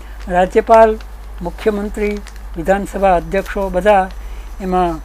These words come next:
મુખ્ય અતિથિ તરીકે ઉપસ્થિત રહ્યા હતા. એનો મારે ખાસ ઉલ્લેખ કરવો જોઈએ. અત્યારે સમિતિ બહુ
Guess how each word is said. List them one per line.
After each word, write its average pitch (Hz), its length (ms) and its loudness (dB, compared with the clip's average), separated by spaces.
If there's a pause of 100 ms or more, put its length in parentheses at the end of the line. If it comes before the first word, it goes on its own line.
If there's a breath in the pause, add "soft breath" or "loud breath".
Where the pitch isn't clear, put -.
(760)
મુખ્ય 180 300 -2
અતિથિ 202 440 0
તરીકે 180 480 -4
ઉપસ્થિત 170 600 -8
રહ્યા 185 220 4
હતા. 160 240 -2 (460 loud breath)
એનો 185 160 -4
મારે 180 260 2
ખાસ 214 400 2
ઉલ્લેખ 214 280 0
કરવો 180 280 0
જોઈએ. 160 240 -4
અત્યારે 196 480 -2
સમિતિ 196 480 -6
બહુ 196 220 -4